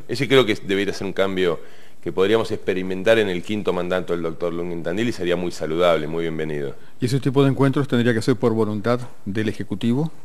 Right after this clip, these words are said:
Speaker 2: No una convocatoria formal desde el Consejo, una interpelación, por ejemplo, como
Speaker 1: No.
Speaker 2: ha habido en otras épocas, ni nada que se le parezca.
Speaker 1: No, no, porque justamente si, si hiciésemos de ese, de ese, de ese otro modo,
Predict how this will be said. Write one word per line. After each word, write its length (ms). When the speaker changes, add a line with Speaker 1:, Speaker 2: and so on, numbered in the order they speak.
Speaker 2:
No 280
una 200
convocatoria 680
formal 520
desde 200
el 60
Consejo, 420
una 120
interpelación, 640
por 120
ejemplo, 400
como 100
Speaker 1:
No. 80
Speaker 2:
ha 20
habido 240
en 60
otras 240
épocas, 320
ni 80
nada 100
que 80
se 80
le 80
parezca. 300
Speaker 1:
No, 260
no, 160
porque 220
justamente 540
si, 340
si 160
hiciésemos 500
de 120
ese, 240
de 220
ese, 200
de 140
ese 160
otro 200
modo, 420